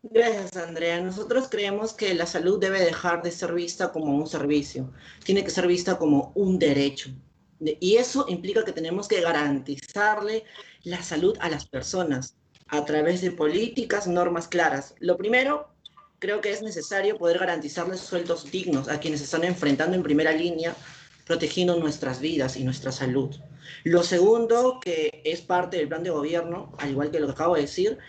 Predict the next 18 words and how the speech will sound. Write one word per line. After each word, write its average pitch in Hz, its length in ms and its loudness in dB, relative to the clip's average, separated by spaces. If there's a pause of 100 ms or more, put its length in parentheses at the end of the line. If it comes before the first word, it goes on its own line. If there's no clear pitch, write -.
(220)
es 170 160 2
que 208 140 4
tengamos 180 560 0
que 185 220 0
enfrentar 170 840 0
la 156 220 -4
salud 165 440 -4
desde 156 240 0
un 175 100 0
enfoque 175 420 -2
intercultural. 156 840 0
No 185 100 2
es 214 100 0
lo 196 80 -2
mismo 202 280 -2
una 190 120 -4
zona 202 320 -4
urbana 202 560 2